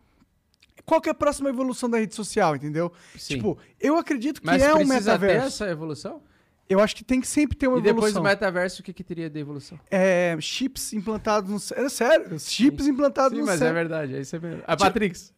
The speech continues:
Speaker 1: é a Matri-, não necessariamente, porque a Matrix ela supõe que você pro-, você promove uma simulação onde as pessoas não saibam onde elas estão. E
Speaker 2: Mas
Speaker 1: elas ac-
Speaker 2: pode, não pode acontecer no metaverso onde tu tá com chip no cérebro, do chip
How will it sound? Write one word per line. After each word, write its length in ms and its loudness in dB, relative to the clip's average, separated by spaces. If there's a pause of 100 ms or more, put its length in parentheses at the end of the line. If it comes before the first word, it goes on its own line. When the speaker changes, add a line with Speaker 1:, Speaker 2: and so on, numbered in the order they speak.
(300)
Speaker 1:
é 60 4
a 60 8
Matri-, 440 2
não 400 2
necessariamente, 480 4
porque 120 -4
a 40 4
Matrix 340 0
ela 140 6
supõe 300 -6
que 100 -12
você 100 -6
pro-, 480 -4
você 240 -4
promove 400 0
uma 140 -2
simulação 500 -4
onde 120 -2
as 60 -8
pessoas 300 -8
não 100 -8
saibam 260 -8
onde 80 -6
elas 280 -2
estão. 420 -6 (540)
E 60 -2
Speaker 2:
Mas 60 2
Speaker 1:
elas 120 2
ac- 100 -6
Speaker 2:
pode, 220 -4
não 140 -4
pode 180 -4
acontecer 440 -10
no 100 -8
metaverso 560 -8
onde 160 -8
tu 80 -20
tá 160 -10
com 140 -12
chip 240 -12
no 80 -8
cérebro, 380 -8
do 140 -10
chip 720 -12